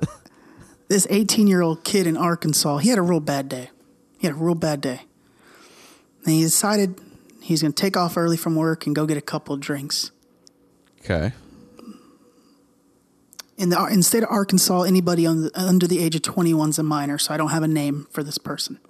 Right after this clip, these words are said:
Speaker 2: But, so here's the thing, though. Technically, let's, uh, let's g-, technically, you go have a couple beers, you're over point oh eight, you're drunk.
Speaker 1: Yes.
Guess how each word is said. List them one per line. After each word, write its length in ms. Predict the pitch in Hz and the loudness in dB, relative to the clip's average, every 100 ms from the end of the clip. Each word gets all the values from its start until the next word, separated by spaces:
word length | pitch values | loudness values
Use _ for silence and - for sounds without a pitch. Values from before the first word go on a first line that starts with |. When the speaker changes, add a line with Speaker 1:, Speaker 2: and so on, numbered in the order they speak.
| - - - | -20 -10 -4
Speaker 2:
But, 160 | 135 - - | -4 -4 -16
so 220 | - - 135 | -6 -2 0
here's 240 | 165 151 | 0 0
the 80 | 113 | -4
thing, 240 | 95 82 | -4 -4
though. 140 | 71 71 | -4 -4
Technically, 800 | - 135 113 113 92 87 82 113 - _ _ _ | -2 -4 -4 -4 -2 -2 -2 -6 -12 _ _ _
let's, 400 | - 131 - - | -8 -8 -10 -10
uh, 60 | - - | -8 -8
let's 300 | - 165 - | -6 -6 -6
g-, 140 | - - - - - | -10 -14 -16 -20 -12
technically, 640 | - 175 - 117 90 80 131 - _ _ _ _ _ - - _ | -6 -4 -4 -2 0 0 -2 -8 _ _ _ _ _ -20 -20 _
you 100 | 98 | -4
go 160 | 107 117 | 0 2
have 160 | 110 | 0
a 60 | 92 | -2
couple 260 | - 92 90 | -4 -4 -2
beers, 380 | 95 92 92 | 2 2 2
you're 100 | 95 | 0
over 140 | 95 92 | 0 0
point 300 | - 95 90 | -2 0 0
oh 180 | 90 85 | 0 0
eight, 200 | 85 - - _ _ - | 0 -4 -12 _ _ -6
you're 200 | 85 87 | -4 0
drunk. 420 | 90 78 - - - | 0 -2 -4 -16 -6
Speaker 1:
Yes. 380 | 165 - - | -4 -4 -8